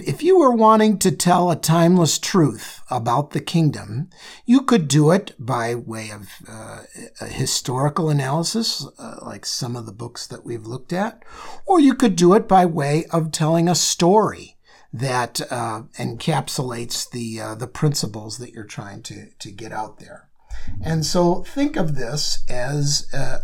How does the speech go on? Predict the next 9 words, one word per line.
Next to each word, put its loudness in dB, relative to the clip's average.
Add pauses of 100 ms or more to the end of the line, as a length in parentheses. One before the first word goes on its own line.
a -2
work 2
of 2
fiction, 0 (340)
but 2
one 6
designed 4
to 0
teach 2